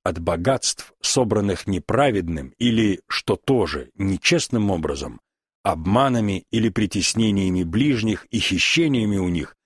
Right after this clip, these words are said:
вообще всякими неправдами, то сколько бы он ни строил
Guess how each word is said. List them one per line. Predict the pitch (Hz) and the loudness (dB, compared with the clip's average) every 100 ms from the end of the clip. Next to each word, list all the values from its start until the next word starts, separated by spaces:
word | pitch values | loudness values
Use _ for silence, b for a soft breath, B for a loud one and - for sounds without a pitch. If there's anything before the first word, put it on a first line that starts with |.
| _ - | _ 2
вообще | 110 117 - 208 165 | 2 4 2 2 2
всякими | - 147 - 123 120 | 2 2 2 0 2
неправдами, | 120 - 113 95 76 76 62 - _ _ _ _ _ _ | 0 0 0 0 -2 -8 -10 -18 _ _ _ _ _ _
то | - 95 | -2 0
сколько | - - 165 143 143 | 0 2 2 2 2
бы | 147 | 2
он | 143 135 | 2 2
ни | 131 | 2
строил | - - 113 92 73 64 | 0 0 0 0 -2 -6